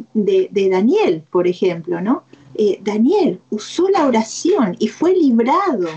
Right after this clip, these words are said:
de la muerte de los leones. Sus amigos, al usar la oración, ¿qué pasó? Fueron librados de la muerte por el fuego. Esther, cuando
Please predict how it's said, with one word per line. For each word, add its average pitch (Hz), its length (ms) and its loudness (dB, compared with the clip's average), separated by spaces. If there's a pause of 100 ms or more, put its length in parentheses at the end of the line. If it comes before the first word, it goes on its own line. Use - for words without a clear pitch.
(840)
de 208 140 2
la 202 160 -2
muerte 269 380 0
de 233 60 2
los 202 140 -4
leones. 220 480 0
Sus 240 240 -4
amigos, 233 960 0 (440)
al 214 220 2
usar 302 340 0
la 381 180 2
oración, 220 920 -4 (480)
¿qué 320 100 0
pasó? 320 460 0
Fueron 294 420 0
librados 240 640 0
de 214 100 -2
la 196 120 0
muerte 254 580 0
por 214 160 0
el 208 120 -8
fuego. 285 400 -2 (220)
Esther, 277 880 -2 (380)
cuando 220 420 2